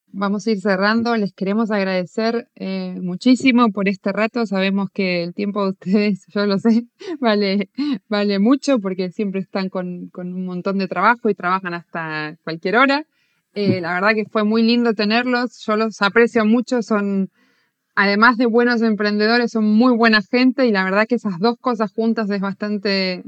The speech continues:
no es fácil de encontrar hoy en día. Y, y bueno, y me encanta que les vaya bien. Creo que desde esa barquita que mencionaban al principio, ahora ya están tipo un, tienen un yate, <laughs> podemos decir. Eh,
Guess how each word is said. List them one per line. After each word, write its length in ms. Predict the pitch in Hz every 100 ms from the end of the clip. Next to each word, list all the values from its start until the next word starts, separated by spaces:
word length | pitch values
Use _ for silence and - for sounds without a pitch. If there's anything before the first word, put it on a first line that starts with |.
| - _ -
no 120 | 220
es 100 | 233
fácil 340 | 240 220 220 202
de 80 |
encontrar 520 | 196 202 185 214 247 226
hoy 160 | 220
en 160 | 208 196
día. 300 | 240 269 311 _ _ _ _ _ _ -
Y, 540 | 226 220 202 196 190
y 120 | 202 196
bueno, 280 | 226 208
y 120 | 196 196
me 120 | 190
encanta 380 | 175 226 233 196
que 80 |
les 120 | 196 175
vaya 280 | 208 202
bien. 400 | 190 214 254 320 - _ _ _ _
Creo 220 | - 226
que 120 | 220 202
desde 260 | 196 208
esa 400 | 208 226 208 196 -
barquita 720 | - 190 196 - 240 254 226
que 300 | 208 196 185
mencionaban 580 | 190 190 190 185 208 208
al 100 | 202
principio, 600 | 196 202 190 233 233 220
ahora 580 | 190 202 208 185 175 180
ya 160 | -
están 400 | 196 - 190 180
tipo 300 | 175 190 185
un, 340 | 180 180 170 170
tienen 260 | 202 202
un 100 | 196
yate, 380 | 190 208 190 151
<laughs> 360 | 190 - _ -
podemos 320 | 196 185 190
decir. 440 | 196 190 247 311 - _ _ _ _ -
Eh, 320 | 202 185